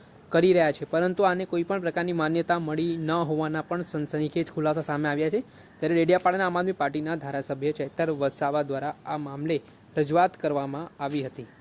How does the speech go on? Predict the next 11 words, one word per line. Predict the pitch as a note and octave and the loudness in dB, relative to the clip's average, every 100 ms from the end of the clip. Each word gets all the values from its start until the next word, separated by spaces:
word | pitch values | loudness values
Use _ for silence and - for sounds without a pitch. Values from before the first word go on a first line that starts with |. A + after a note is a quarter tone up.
| - - - - | -20 -20 -20 -16
જેમાં | - E3 D#3+ D#3 | -2 -2 0 -2
તેમણે | D#3+ D3+ D3+ | -2 -2 -4
કહ્યું | C#3+ D3 | -2 -4
કે | D3+ | -4
થોડા | D#3 D3 E3+ | -6 -2 -2
દિવસ | D3+ C#3+ D3+ - - | -2 -2 -2 -4 -6
પહેલાં | C#3 C#3+ C#3 | -4 -2 -4
મેં | C#3 | -6
ગુજરાત | C#3 C3+ D3 D#3 | -6 -2 -2 -2
સરકાર | - C#3+ - D#3 D#3 | -4 -6 -2 -2 -2
અને | D3+ | -4